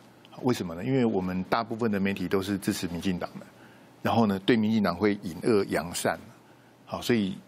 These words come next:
这个像在野党的这些这个民意代表去攻民进党是有困难的哈。那我觉得这个选战是应该团体战，而不是单兵作战，应该是系统性、有节奏，然后有主 key 的人去，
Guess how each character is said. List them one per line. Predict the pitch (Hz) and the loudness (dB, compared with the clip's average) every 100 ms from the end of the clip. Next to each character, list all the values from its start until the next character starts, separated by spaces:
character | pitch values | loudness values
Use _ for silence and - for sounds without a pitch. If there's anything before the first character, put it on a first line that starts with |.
| - | -6
这 | - 107 | 0 2
个 | 98 90 87 90 117 | 4 2 -2 -6 -4
像 | - 120 107 98 | 0 2 2 -2
在 | - 120 | 0 0
野 | 110 | 0
党 | 95 85 | -2 -6
的 | 85 | -4
这 | 101 | -2
些 | 98 98 98 98 98 95 - | 0 0 2 0 -2 -8 -6
这 | - | -2
个 | 101 92 | 0 2
民 | 101 104 | 4 4
意 | |
代 | 107 | 2
表 | 95 90 | 0 -4
去 | - 104 95 92 - | -2 -2 -2 -4 -2
攻 | - 110 113 | 2 2 0
民 | 107 95 | -6 -4
进 | 104 | -4
党 | 95 - | -6 -8
是 | 104 | -6
有 | 78 | -4
困 | - 107 78 | -2 -2 -4
难 | 67 - | -12 -12
的 | |
哈。 | - - - - - - - - | -10 -8 -10 -16 -20 -20 -6 0
那 | 120 110 | 0 0
我 | - 165 | 0 2
觉 | 143 | 4
得 | 147 131 | 4 4
这 | 151 | 4
个 | 123 | 2
选 | - 90 | 2 -2
战 | 90 113 | 0 -2
是 | - 113 | -2 -2
应 | |
该 | 110 107 | 0 0
团 | - 107 | -2 -4
体 | - 80 | -6 -4
战， | 104 98 | -4 -4
而 | 90 | -6
不 | - | -6
是 | 92 107 | -4 -2
单 | 90 95 | -2 -4
兵 | 95 90 | -4 -4
作 | 98 | -4
战， | 80 87 - - - - - - - | -4 -6 -8 -14 -20 -20 -20 -14 -2
应 | 127 | 0
该 | 131 | 0
是 | 131 123 - - | 0 -4 -6 -8
系 | - - 160 | -2 2 2
统 | 104 82 82 | 2 -4 -4
性、 | - 107 98 | 0 0 0
有 | 98 80 | -2 -2
节 | - 95 92 | -2 -4 0
奏， | 123 101 | 2 2
然 | 90 | 2
后 | 104 | 0
有 | 95 90 | 2 0
主 | - 95 78 - | -2 -4 -2 -4
key | - 101 | 0 0
的 | 87 | 0
人 | 76 76 | -2 -6
去， | 80 - 92 | -6 -4 -4